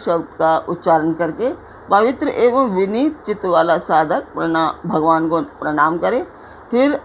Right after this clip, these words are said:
आदरपूर्वक विज्ञप्ति करें और उसके बाद विसर्जन।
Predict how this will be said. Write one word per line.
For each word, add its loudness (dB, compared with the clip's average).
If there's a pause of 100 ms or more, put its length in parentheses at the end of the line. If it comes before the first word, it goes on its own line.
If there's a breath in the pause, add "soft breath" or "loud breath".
आदरपूर्वक 2
विज्ञप्ति -2
करें -4
और 2
उसके -2
बाद 2
विसर्जन। -2